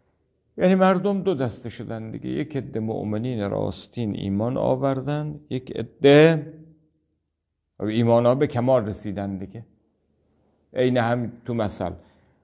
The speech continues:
اومده متعبد کلن قوانین مدرسه رو مو به مو خب قبول می‌کنه و تو زندگیش پیاده می‌کنه، خوب درس می‌کن-، می‌خوانه،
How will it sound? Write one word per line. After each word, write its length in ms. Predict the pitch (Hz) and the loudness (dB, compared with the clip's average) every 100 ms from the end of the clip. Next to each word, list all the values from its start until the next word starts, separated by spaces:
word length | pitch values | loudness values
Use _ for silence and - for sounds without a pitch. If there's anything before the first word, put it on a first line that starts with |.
| _ _ _ _ | _ _ _ _
اومده 640 | - 123 123 113 117 95 87 - | -4 2 4 4 2 0 -2 -10
متعبد 1000 | 101 120 101 104 - 120 98 95 90 - | -10 -6 -4 -4 -4 -4 -2 -2 -4 -8
کلن 520 | - 107 107 117 101 | -4 -2 0 -2 -4
قوانین 680 | - 107 101 107 107 120 107 | -6 -4 0 2 2 0 0
مدرسه 640 | 101 104 101 104 101 - | 0 -2 -4 -4 -4 -2
رو 260 | 117 104 - | 0 -2 -4
مو 480 | 113 123 135 147 170 | -4 0 4 6 4
به 160 | 160 165 | 4 4
مو 580 | 160 160 170 180 185 180 - - _ _ _ _ _ _ _ _ _ _ _ | 4 4 4 4 2 0 -8 -20 _ _ _ _ _ _ _ _ _ _ _
خب 140 | - 110 | -8 0
قبول 320 | 135 139 156 | 4 6 4
می‌کنه 480 | 117 110 - 110 107 - | 2 -2 -6 -8 -8 -8
و 60 | 113 | -8
تو 140 | 127 | -4
زندگیش 560 | 120 135 127 131 151 - | -4 -2 -2 -2 -4 -2
پیاده 320 | 120 107 104 | 0 0 0
می‌کنه، 440 | 101 92 95 92 - _ _ _ _ _ _ | -4 -6 -10 -12 -14 _ _ _ _ _ _
خوب 240 | 151 156 | 0 4
درس 340 | 156 165 147 143 | 6 6 4 -2
می‌کن-، 460 | 156 156 156 - | -6 -4 -6 -8
می‌خوانه، 840 | 104 107 151 151 160 147 147 147 | -12 -6 -6 -4 -4 -4 -4 -6